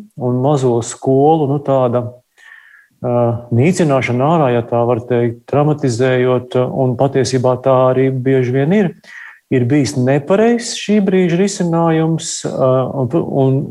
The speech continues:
un tā metode ir viena, mērdotācija, vai nu skola saņem vai nesaņem apjomā, kas ir pietiekošs, lai nodrošinātu administratīvos, administrācijas uzturēšanu, tāpat arī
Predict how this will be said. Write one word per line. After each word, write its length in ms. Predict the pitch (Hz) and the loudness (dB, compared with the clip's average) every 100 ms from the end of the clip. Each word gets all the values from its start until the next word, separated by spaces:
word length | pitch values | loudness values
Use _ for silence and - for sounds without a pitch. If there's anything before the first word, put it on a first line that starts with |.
| 147 | -4
un 160 | 139 131 117 | -2 0 2
tā 80 | 139 | 2
metode 460 | 160 190 160 147 | 2 2 0 0
ir 80 | 147 | 0
viena, 340 | 180 196 127 113 | 0 0 0 -2
mērdotācija, 920 | 127 165 156 123 - 113 113 - 123 | 0 0 0 -2 -4 -6 -4 -4 -2
vai 140 | 123 120 | -2 -4
nu 80 | |
skola 340 | 113 127 127 131 | -4 0 2 0
saņem 540 | - 139 170 202 214 - | 0 0 2 0 -2 -6
vai 160 | 117 123 | -4 -2
nesaņem 480 | 147 185 - 131 120 | 0 -2 -2 -2 0
apjomā, 480 | 135 143 135 120 120 131 127 | 0 0 0 0 0 -4 -4
kas 160 | 127 - | -4 -2
ir 100 | 131 147 | -2 0
pietiekošs, 680 | 165 165 127 127 131 127 123 | 0 2 0 0 -2 -2 -2
lai 80 | 123 | 0
nodrošinātu 800 | 143 123 127 123 123 123 123 165 | 0 0 -2 -2 -4 -4 0 2
administratīvos, 880 | 175 147 - 139 139 135 131 127 - - - - - - | 2 0 -2 -4 0 0 2 0 -6 -18 -18 -20 -6 0
administrācijas 800 | 165 151 123 139 143 139 127 139 | 2 2 2 2 2 0 0 0
uzturēšanu, 840 | 143 143 131 135 117 - 127 120 - - - | -2 -2 0 0 0 -4 -4 -6 -10 -20 -4
tāpat 300 | 131 120 143 | -2 0 0
arī 100 | 131 | 0